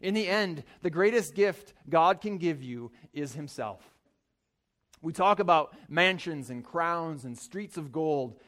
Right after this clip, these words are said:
and great feasts in heaven, but these things are just trinkets.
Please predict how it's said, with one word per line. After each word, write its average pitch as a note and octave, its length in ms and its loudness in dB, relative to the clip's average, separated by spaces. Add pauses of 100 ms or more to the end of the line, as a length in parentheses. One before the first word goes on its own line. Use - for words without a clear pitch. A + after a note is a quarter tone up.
and D3 120 -10
great F3 240 -4
feasts - 460 -8
in D#3 140 -8
heaven, C#3 420 -6 (460)
but - 100 -16
these C4 240 -8
things A3+ 240 -6
are F#3+ 60 -6
just G#3 240 -12
trinkets. - 840 -6